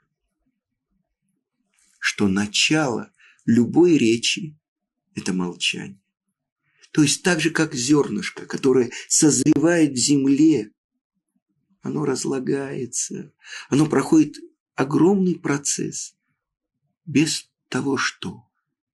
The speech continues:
речь начинается с молчания. Это то, что написано у пророка: «Не в грохоте Творец,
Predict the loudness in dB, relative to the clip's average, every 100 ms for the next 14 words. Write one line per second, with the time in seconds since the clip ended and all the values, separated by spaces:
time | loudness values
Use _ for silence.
0 | _ -10 -2 0 0 -4 -6 -10 _ _
1 | -4 -2 -2 -2 -4 -6 -6 -6 -6 -8
2 | -6 -6 -4 -6 -8 -16 _ _ _ -20
3 | -6 -4 -2 0 0 0 -6 -2 -2 -2
4 | -2 -4 -4 -2 0 -2 -4 -14 _ -18
5 | -14 -4 0 0 -2 -4 -2 0 2 2
6 | -2 -6 -6 -8 -6 -6 -4 -6 -10 -14
7 | -16